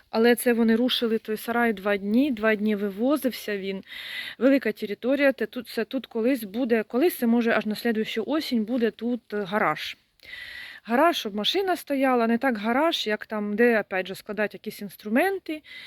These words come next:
е, щось таке, тому що в нас всього багато такого і нема де це все укривати. Потім ми зрізали дві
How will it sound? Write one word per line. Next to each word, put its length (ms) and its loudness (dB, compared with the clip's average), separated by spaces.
е, 280 -4
щось 240 0
таке, 320 -2
тому 340 -4
що 140 -10
в 20 -6
нас 180 0
всього 300 -4
багато 440 -2
такого 640 -6
і 500 -6
нема 320 2
де 180 2
це 160 -6
все 260 -6
укривати. 600 -6
Потім 360 4
ми 100 2
зрізали 440 2
дві 260 -8